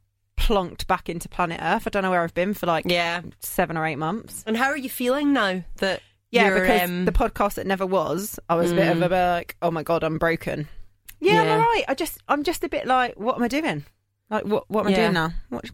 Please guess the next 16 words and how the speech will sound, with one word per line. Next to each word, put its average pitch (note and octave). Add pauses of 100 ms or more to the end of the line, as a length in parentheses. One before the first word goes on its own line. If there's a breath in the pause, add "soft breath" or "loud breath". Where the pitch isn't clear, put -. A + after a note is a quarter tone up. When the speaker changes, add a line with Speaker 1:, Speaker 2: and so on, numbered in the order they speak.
Speaker 1:
what D#4
should D4+
I -
do C4
now?" D#4
Speaker 2:
Well, E4
do G#3+
you E4
know G4+
what's E4
interesting C#4+
that G3
you F#3
say A#3+
that? E3
Because F#3+